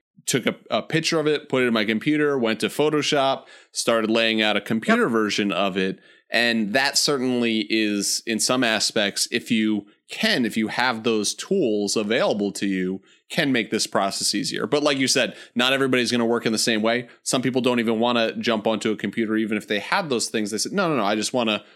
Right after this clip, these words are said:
Speaker 1: work on it by hand." And so,
Speaker 2: Yeah.
Speaker 1: but yes, those are definitely some, some ways that this can be smoother. If you are into, uh, those kind of computer programs, you can make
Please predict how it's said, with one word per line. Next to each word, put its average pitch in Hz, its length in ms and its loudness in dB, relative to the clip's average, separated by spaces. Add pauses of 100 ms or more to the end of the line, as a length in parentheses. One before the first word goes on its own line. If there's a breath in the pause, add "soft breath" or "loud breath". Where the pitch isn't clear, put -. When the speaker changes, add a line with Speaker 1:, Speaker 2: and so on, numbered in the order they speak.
(180 loud breath)
Speaker 1:
work 113 280 0
on 110 140 0
it 101 220 -4 (380)
by 110 420 0
hand." 113 640 -2 (140)
And 123 180 0
so, 120 440 2
Speaker 2:
Yeah. - 260 0 (160)
Speaker 1:
but 127 400 -2
yes, - 360 0
those 143 280 2
are 135 80 2
definitely 123 480 2
some, 110 460 0 (760)
some 143 300 2
ways 123 360 2
that 107 180 -2
this 110 200 0
can 123 220 0
be 113 120 0
smoother. 104 500 0
If 104 260 -2
you 104 320 0
are 117 300 0
into, 110 500 -2 (300 loud breath)
uh, 98 300 0
those 110 340 0
kind 107 220 0
of 98 80 -6
computer 104 360 -2
programs, 95 680 -4
you 104 140 -2
can 104 420 -2
make 95 340 -4